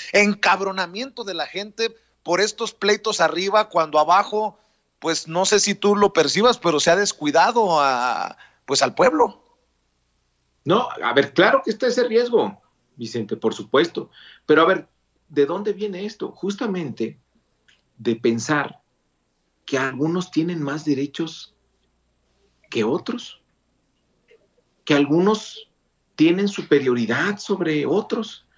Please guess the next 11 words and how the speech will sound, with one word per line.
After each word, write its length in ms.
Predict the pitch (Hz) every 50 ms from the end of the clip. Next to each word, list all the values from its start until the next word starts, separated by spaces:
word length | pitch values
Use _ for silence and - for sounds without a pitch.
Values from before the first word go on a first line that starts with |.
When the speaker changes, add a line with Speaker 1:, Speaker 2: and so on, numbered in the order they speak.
| _ _ _ _ _ _ _ _ _ -
Speaker 2:
que 100 | - 127
tienen 320 | - 147 156 170 196 196
que 120 | 202 185 156
ver 300 | 165 175 202 226 - - _ _ _ _ _ _ _ _ _ _ _ _ _ _ _ _ _
por 200 | - 147 147 -
cuándo 260 | - 151 165 165 165 160
llegaste 840 | 135 123 110 - 117 120 139 151 - - - 151 147 147 151 151 - _ _ _ _ _ _ _
o 180 | - 117 -
por, 460 | - 131 131 135 127 120 120 120 95 -
eh, 320 | - - 117 - - - -
eh, 840 | 123 123 117 117 117 113 110 110 107 107 101 - 73 - - -